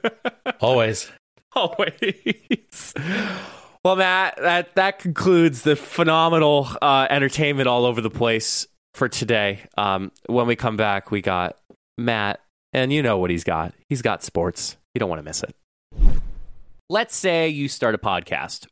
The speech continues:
Speaker 1: or you're running your own side hustle and have a bunch of links that you want your audience to know about.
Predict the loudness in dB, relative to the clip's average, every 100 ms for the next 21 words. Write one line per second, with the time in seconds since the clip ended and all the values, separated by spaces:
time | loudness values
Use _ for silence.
0 | _ -2 0 0 0 -2 -2 -2 -2 -2
1 | -4 -4 -4 -6 -4 -6 -4 -6 -6 -4
2 | -6 -4 -4 -4 -4 -6 -4 -2 -2 -2
3 | -2 -2 -4 -10 -10 -4 -4 -4 -6 -12